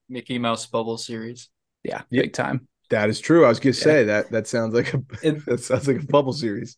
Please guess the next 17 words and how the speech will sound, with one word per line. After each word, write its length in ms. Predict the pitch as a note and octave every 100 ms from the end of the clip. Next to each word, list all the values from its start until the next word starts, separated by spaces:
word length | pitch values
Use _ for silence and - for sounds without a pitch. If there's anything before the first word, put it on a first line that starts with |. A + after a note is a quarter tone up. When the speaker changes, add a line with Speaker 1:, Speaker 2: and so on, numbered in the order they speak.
| -
Speaker 1:
The 100 | E3+
sad 340 | E3 F3 G3+ G#3
part 220 | A#3 A3+
is, 180 | A3+ G3+
is 160 | D3+
this 200 | E3+ F#3
isn't 240 | G#3+ G3+ F#3+
even 240 | E3+ E3
Jim 260 | D3 D3+ C#3+
Rutherford. 600 | C3 C#3+ C3+ - A#2+ A2+
This 180 | C3+ C#3+
is 100 | E3
their 160 | D#3+ D3
new 300 | C3 C#3 D#3
guy, 320 | C3 A#2 A#2 -
Patrick 520 | D3 C3+ D3 C#3+ C3+ -
Alvin, 680 | B2+ C#3 C3+ A#2 G2+ A#2